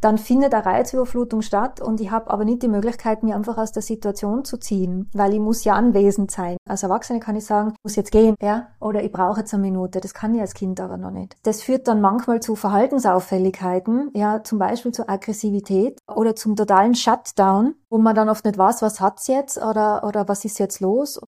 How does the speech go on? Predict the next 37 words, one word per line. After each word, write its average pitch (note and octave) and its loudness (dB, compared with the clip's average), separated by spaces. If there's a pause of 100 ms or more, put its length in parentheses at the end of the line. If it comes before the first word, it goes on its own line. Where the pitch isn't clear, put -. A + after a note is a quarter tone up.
Da G#3 4
ist A3+ -2
es A3 -4
wichtig, A3+ -2
ja, G#3 2
abgeklärt G#3 -2
zu F#3+ -4
haben, F#3+ 0
was G3+ -6
passiert A#3 -4
grad F#3 -4
mit F3+ -6
meinem F3 -8
Kind. F3 -8
Es F#3 -6
ist G#3+ -6
nicht C4+ -2
bockig G3+ -2
oder F#3 0
will G3+ 0
grad A#3 -2
nicht, A#3+ 0
es - -12
kann D4 -6
grad - -12
nicht E3 -10
mehr. F3 -14
Und G3+ 0
dann A3 6
gibt's B3 -2
eben G#3 4
Möglichkeiten, G#3 0
das F#3+ -6
Kind A3 -2
auch G#3 -6
zu G#3 -12
unterstützen. G3 -8